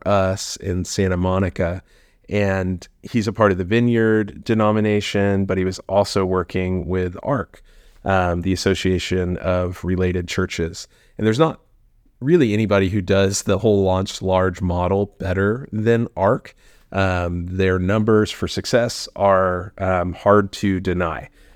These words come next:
Um, so we were like, "Yeah, let's, let's run this way." And as we started to implement the plan, we started to realize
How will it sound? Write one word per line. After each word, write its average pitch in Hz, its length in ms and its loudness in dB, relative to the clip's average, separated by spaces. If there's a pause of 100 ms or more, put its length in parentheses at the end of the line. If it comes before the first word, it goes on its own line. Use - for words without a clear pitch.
(120)
Um, 92 480 2
so 98 260 0
we 104 260 2
were 101 500 2
like, 95 300 -2
"Yeah, 156 180 4 (120)
let's, - 440 -4
let's 101 280 0
run 101 320 4
this 95 220 0
way." 90 300 -2 (440)
And 95 540 0 (120)
as 135 280 2
we 139 120 -2
started 110 720 0 (140)
to 95 600 -2
implement 101 720 0
the 98 80 -2
plan, 92 760 -2
we 147 460 0
started - 360 2
to 110 80 0
realize 95 500 0